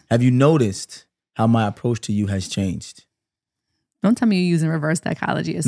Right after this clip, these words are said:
Speaker 1: Not
Speaker 2: shit on
Speaker 1: reverse
Speaker 2: me.
Speaker 1: psychology, but think about,
Speaker 2: <laughs>
Speaker 1: think about cognitive empathy,
Speaker 2: Right,
Speaker 1: right?
Speaker 2: right, right.
Speaker 1: And also knowing that Khadeen is, and this, this is where empathy is important. We've talked about this on the pod, on the live podcast.
Speaker 2: Mm-hmm.
Speaker 1: I know that my wife is defensive,
Speaker 2: Mm-hmm.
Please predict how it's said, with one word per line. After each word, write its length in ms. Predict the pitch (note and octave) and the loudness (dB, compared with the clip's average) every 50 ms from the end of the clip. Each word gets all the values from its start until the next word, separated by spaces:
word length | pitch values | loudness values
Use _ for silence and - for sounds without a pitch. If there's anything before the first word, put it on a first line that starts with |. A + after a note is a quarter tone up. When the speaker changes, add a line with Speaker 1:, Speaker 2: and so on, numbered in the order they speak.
| C#3 | 2
Speaker 1:
Not 40 | F#3+ A3+ | 4 6
Speaker 2:
shit 60 | A3 | 4
on 60 | E3+ | 6
Speaker 1:
reverse 180 | F3 F3+ F#3 E3+ | 6 4 6 6
Speaker 2:
me. 60 | F3+ - | 4 4
Speaker 1:
psychology, 380 | E3 F3+ F#3+ F#3 F3 C#3 - C3+ | 4 4 4 4 8 8 8 10
but 160 | C#3 - E4 | 10 10 8
think 140 | - A3 G#3 | 8 8 6
about, 280 | A3 - F3+ - - - | 6 6 6 4 6 4
Speaker 2:
<laughs> 60 | - | 4
Speaker 1:
think 100 | G#3+ B3+ | 6 6
about 460 | B3 G3+ G3+ F#3+ F#3 F3 - - - | 6 6 6 6 6 4 2 -2 -4
cognitive 580 | - F3 E3+ E3+ E3 E3 D3+ - E3 D3 C#3 - | 0 2 2 4 4 2 0 0 0 -2 0 0
empathy, 460 | E3+ F3 - D3 - - G#2+ G2 F#2 A2+ | -2 0 0 -2 -2 0 -2 -2 0 4
Speaker 2:
Right, 160 | G3 F3+ - | 4 6 6
Speaker 1:
right? 200 | A2+ A#2+ C3 - - | 6 2 2 0 0
Speaker 2:
right, 200 | F#3+ F#3 C#3 A2+ | -2 -2 0 0
right. 260 | - D#3 - - - - - _ - | -2 -4 -4 -8 -14 -18 -16 _ 2
Speaker 1:
And 120 | C3+ C#3 C#3+ | 4 4 8
also 300 | C#3+ F3 F#3 - - F3+ | 8 6 6 6 2 2
knowing 520 | D#3+ D3 E3 F#3 G#3 F#3+ D#3+ C#3+ C3 C3 A#2+ | 2 4 4 4 4 4 4 4 2 2 2
that 500 | B2 B2 A#2+ A2+ - - _ - - - _ _ _ _ _ _ _ _ _ _ - | 2 4 2 2 0 -4 _ -16 -16 -16 _ _ _ _ _ _ _ _ _ _ -2
Khadeen 480 | - B2+ A#2 B2+ C3 C3+ C3+ C3+ C#3 - | -2 0 4 4 4 4 4 2 0 2
is, 280 | - B2 A#2 A2+ A#2 | 2 2 2 4 4
and 100 | A#2 A2+ | 4 4
this, 140 | B2+ D3 C#3+ | 4 4 2
this 240 | - - C#3 C#3+ - | 0 -2 -2 0 0
is 60 | D#3 | 2
where 140 | C#3+ C#3 - | 2 2 2
empathy 280 | C3 B2+ - B2+ C3+ | 0 -4 -4 -4 -4
is 100 | B2 A2+ | -2 -2
important. 400 | B2 A2 - B2 A2 - - - - _ | -4 -4 -4 -4 -4 -4 -6 -10 -12 _
We've 220 | - A2+ B2+ C#3+ C#3+ | -2 0 0 0 2
talked 220 | - D3 C3 B2 | 2 0 0 0
about 200 | C3 B2+ A#2+ A2 | 0 0 0 0
this 120 | - A2+ A#2+ | 0 0 0
on 100 | A2+ A2+ | 0 0
the 60 | G#2+ | 0
pod, 300 | - - C#3 C3 B2 - - | 0 0 0 0 0 0 0
on 140 | A#2+ A#2+ | 0 0
the 180 | A2 A#2 A2+ A2 | 2 2 2 2
live 380 | G#2+ A2+ B2+ C#3 C#3 B2+ - - | 2 4 4 4 4 2 -2 -4
podcast. 540 | A#2 G2+ F#2+ F#2 - - - - - - | -4 -2 -2 -4 -6 -8 -10 -10 -10 -6
Speaker 2:
Mm-hmm. 180 | - G3+ F#3+ G3 | -4 -2 2 4
Speaker 1:
I 140 | C#3+ E3 E3 | 4 4 6
know 280 | E3 E3 F#3 F#3 E3 | 4 4 4 4 4
that 120 | C3+ B2+ A#2 | 4 4 2
my 120 | A#2+ A#2+ | 2 2
wife 320 | A#2 G#2+ A2+ G#2+ G#2 - - | 2 2 0 0 -2 -2 -4
is 80 | G#2 | -4
defensive, 560 | G2+ G#2+ F2+ - G2 F2+ F2+ - - - - - | -4 -4 -6 -4 -4 -6 -6 -6 -10 -16 -12 -6
Speaker 2:
Mm-hmm. 260 | - F#3 F3+ E3+ E3+ | -4 -4 -4 -4 -4